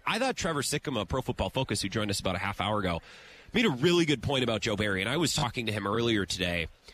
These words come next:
because, y-, you know, I, I introduced myself. It's like, "Hey, man, I'd, I'd love to have you on. You're one of the P F F guys that I haven't, I haven't met, I haven't had a chance to talk to." Different voice on the show, a little different for Super Bowl week would be a blast. And we got to talking about Joe Barry, and he said, "Well, I, I'm a Tampa Bay guy.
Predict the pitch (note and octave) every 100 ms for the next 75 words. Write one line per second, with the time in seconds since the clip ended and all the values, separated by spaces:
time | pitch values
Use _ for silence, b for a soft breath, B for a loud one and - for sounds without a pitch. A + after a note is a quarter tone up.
0 | B - A2+ A2 F2 - A#2 B2 A2+ G2
1 | G2 - A#2 G#2+ C#3 C#3+ B2+ B2 A2+ G#2+
2 | C#3 D#3+ C#3+ C3+ A2+ A#2 B2+ C3+ D3 C#3
3 | B2+ A#2+ A#2+ G#2+ A#2+ C3 B2+ A2 A2 -
4 | G#2+ G#2+ G2 F#2+ G2 A2 A2 - F#2+ F2+
5 | F2 E3+ F3+ - B2+ A#2 A2+ G#2+ F#2+ A#2
6 | G2 - - B2+ - C3 A#2 - _ _
7 | _ _ - - - G2+ G#2+ G2 G#2 G#2+
8 | F2 - - G3+ F#3+ D#3 A#2+ A#2 A2+ F#2+
9 | G#2 C3+ A#2+ B2 B2 A#2+ A#2 F#2+ F#2 E2+
10 | A2 A2+ - - B B B B D3 D#3
11 | D#3 C#3 D3 C#3+ C3 A#2+ G#2+ A2+ G#2+ G#3
12 | G3+ D3 B2+ B2 G#2 G#2 B2 - - F2
13 | A2+ - F2 D2+ E2+ F2+ D2 E2+